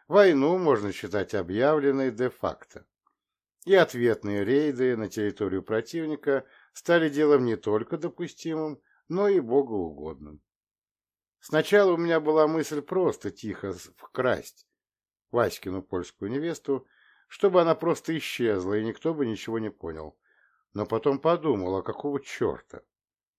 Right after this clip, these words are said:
Там поляки лезут через границу, совсем скоро армия Скопина-Шуйского сойдется с ним в кровавой схватке, а мы тут будем церемониться с Мнишеками, которые все это затеяли,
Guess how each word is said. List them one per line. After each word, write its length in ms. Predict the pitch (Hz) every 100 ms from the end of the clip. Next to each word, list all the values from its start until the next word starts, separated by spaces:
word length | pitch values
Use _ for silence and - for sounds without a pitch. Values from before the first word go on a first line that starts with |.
| _ _ _ -
Там 240 | 202 208
поляки 600 | - 117 110 135 156 -
лезут 420 | 107 123 143 110
через 240 | - 101 87
границу, 720 | 98 92 92 127 - 113 98
совсем 400 | - 123 165 156
скоро 540 | - 160 170 151 143
армия 600 | 147 165 151 127 107 98 - - -
Скопина-Шуйского 1160 | - - 160 - 113 101 - 131 147 - 113 104
сойдется 680 | - 104 107 139 139 107
с 140 | - 110
ним 260 | 135 131 _ _ -
в 80 |
кровавой 520 | - 123 127 151 131 104
схватке, 760 | - 92 104 120 - 117 107 _ _ _ -
а 140 | 127
мы 160 | 180 196
тут 200 | 190 151
будем 360 | 139 165 151 143
церемониться 800 | - 156 151 131 98 95 - -
с 120 | -
Мнишеками, 680 | 127 92 - - - 78 82 _ _ _ -
которые 400 | 151 147 156 143
все 240 | - 143
это 200 | 113 -
затеяли, 760 | 95 107 104 143 156 139 135